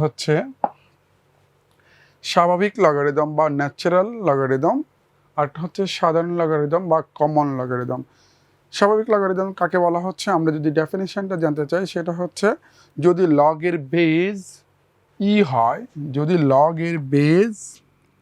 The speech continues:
ই হয়, তখন তাকে স্বাভাবিক লগারিদম বলে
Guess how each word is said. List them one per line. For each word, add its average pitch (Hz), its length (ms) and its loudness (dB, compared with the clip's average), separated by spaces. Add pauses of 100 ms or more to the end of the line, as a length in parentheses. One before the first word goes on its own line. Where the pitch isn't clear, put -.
(400)
ই - 20 8 (180)
হয়, 151 260 0 (540)
তখন 214 200 2 (100)
তাকে 175 160 0 (100)
স্বাভাবিক 156 360 0 (100)
লগারিদম 123 480 -2
বলে 131 180 -4